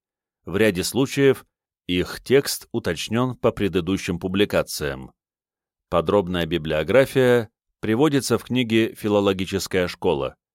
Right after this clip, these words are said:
Тексты, воспоминания, библиография, Москва, две тысячи шестой.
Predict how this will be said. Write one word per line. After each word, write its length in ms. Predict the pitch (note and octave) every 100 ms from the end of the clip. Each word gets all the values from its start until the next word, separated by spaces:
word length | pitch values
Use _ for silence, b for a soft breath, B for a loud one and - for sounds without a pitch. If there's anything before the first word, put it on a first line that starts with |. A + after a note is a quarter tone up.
| _ _ -
Тексты, 560 | A#2+ D3 - C#3 C3 -
воспоминания, 920 | E2+ - D#2+ D#2+ G2 A#2+ A#2+ A#2+ A2 _
библиография, 920 | G2 F#2 F2 D2 E2 A2+ - G#2+ G#2 - _ _
Москва, 600 | F2 F2+ - F2+ A2+ B2 - _ _ -
две 260 | F#2 D3
тысячи 400 | D#3 C3 A#2 -
шестой. 580 | - G#2 - - C#2+ B1+